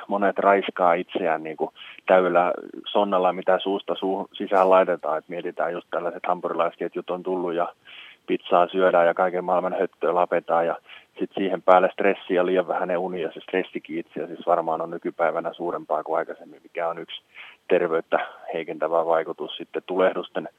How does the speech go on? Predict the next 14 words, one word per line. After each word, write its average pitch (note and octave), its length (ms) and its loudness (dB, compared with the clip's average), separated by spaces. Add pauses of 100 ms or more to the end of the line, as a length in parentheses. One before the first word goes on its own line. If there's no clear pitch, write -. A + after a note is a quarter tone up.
(460)
määrä F2+ 360 6
lisääntyminen F2+ 640 -2
ja E2+ 80 -2
kyllä F2 180 -2
niinku F2 220 -6
internetti F2+ 600 -4
on F2+ 100 -4
kanssa F2+ 360 0
sellainen, D#2 360 -6
että - 200 -14
kun - 100 -18
sit - 200 -18
vielä D#2+ 220 -6
siihen E2+ 240 -8